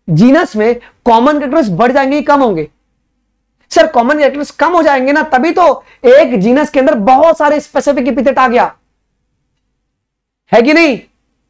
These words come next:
है कि नहीं? तो वही बात यहां पे बोली गई है, genus comprises of related species, ठीक है, which has,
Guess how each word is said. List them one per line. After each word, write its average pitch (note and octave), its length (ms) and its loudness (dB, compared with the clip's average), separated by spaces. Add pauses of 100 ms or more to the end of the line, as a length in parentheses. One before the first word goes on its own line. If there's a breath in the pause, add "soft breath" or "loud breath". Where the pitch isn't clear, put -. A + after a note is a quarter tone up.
(220)
है G#3+ 120 2
कि D4+ 100 0
नहीं? D#4+ 220 0
तो - 160 -6
वही C4 120 2
बात C#4+ 200 2
यहां C#4+ 120 -2
पे C#4+ 60 -2
बोली C#4 220 -2
गई A3+ 140 -2
है, F3 100 -8 (280 loud breath)
genus D4+ 380 0
comprises B3+ 640 -2 (220)
of E3 300 -4
related B3 580 0 (420)
species, - 720 -4 (600)
ठीक A3 120 0
है, C#4+ 120 0 (760)
which D#4 280 2
has, C4 300 0